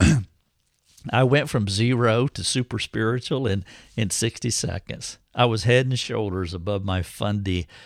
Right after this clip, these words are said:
colleagues because I had a more expansive list of rules and preferences and practices that put a super shine on my holiness. It was inevitable. I became a preacher.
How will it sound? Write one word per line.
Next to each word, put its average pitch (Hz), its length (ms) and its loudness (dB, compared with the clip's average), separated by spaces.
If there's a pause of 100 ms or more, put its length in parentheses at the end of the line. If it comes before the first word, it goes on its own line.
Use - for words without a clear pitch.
(180)
colleagues 113 840 -2
because 131 360 -6
I 143 100 -2
had 143 200 0
a 113 60 -2
more 127 280 0
expansive 120 920 -2
list 117 440 0
of 95 160 -4
rules 107 400 0
and 90 140 -4
preferences 113 640 -2
and 90 100 -6
practices 117 720 -4 (320)
that - 160 -2
put 139 180 6
a 127 140 4
super 127 400 2
shine 104 420 2
on 113 140 0
my 110 160 0
holiness. 120 880 2 (320)
It 117 200 0
was 113 220 2
inevitable. 90 1000 -2 (400)
I - 100 -14
became 80 340 -6
a 101 80 -4
preacher. 85 640 -10